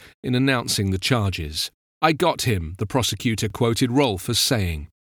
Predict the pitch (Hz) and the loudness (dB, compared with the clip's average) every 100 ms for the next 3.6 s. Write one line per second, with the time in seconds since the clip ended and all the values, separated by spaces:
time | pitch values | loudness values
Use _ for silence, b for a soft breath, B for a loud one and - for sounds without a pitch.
0 | _ 151 - 190 190 196 190 185 180 185 | _ -2 2 0 2 2 2 2 2 2
1 | - 110 110 113 127 160 156 - 139 104 | 2 2 2 2 4 2 2 0 2 2
2 | 107 - - 139 127 117 143 147 151 160 | -2 -4 -2 0 2 2 2 2 2 0
3 | 151 143 180 151 104 | 0 0 0 2 0